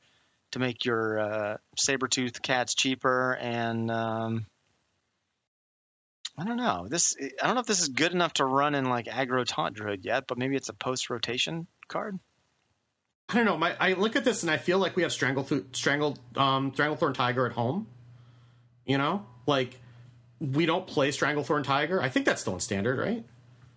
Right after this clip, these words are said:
Speaker 1: Yes, it is. I, I have it in a, in a deck. Yeah.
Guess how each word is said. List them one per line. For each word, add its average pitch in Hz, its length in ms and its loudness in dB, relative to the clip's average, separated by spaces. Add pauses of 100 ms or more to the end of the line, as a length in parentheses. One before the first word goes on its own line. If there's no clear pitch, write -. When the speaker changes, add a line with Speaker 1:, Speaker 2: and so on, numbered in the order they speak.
(720)
Speaker 1:
Yes, - 360 0
it 123 100 -2
is. 117 160 -2
I, 123 140 0 (280)
I 127 60 -2
have 139 140 2
it 135 80 0
in 135 120 2
a, 127 280 0
in 131 80 0
a 120 80 -2
deck. 117 280 -2
Yeah. 117 160 -2